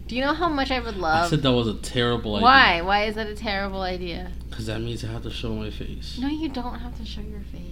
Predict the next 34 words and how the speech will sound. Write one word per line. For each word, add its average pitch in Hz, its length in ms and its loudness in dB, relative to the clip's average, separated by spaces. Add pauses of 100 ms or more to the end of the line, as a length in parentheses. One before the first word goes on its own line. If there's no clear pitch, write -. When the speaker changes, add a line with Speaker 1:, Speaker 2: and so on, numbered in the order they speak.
(960)
Speaker 1:
You 254 100 -2
can 339 140 2
just 381 160 0
be 370 80 4
the 370 80 6 (120)
Speaker 2:
Yes, - 180 4
Speaker 1:
me-, 143 80 4
Speaker 2:
I 139 40 6
do. 185 220 8
Speaker 1:
what 294 140 8
if 359 140 2
you 330 120 2
were, 330 180 0
can 269 180 -2
you 277 120 2
be 285 140 -2
the 262 120 0
Memoji? 214 840 -4 (920)
No, 196 260 4
'cause 190 140 -6
that's 185 280 -4
not 175 200 8
Speaker 2:
No. 185 460 6 (500)
<laughs> 233 100 10 (1500)
What? 196 260 2
Speaker 1:
Who 320 200 2
cares? 403 540 6
Okay, 240 480 4
first 285 240 2
of 254 80 -4
all, 226 100 4
you 226 100 -8
can 262 140 -4
just, 269 180 -6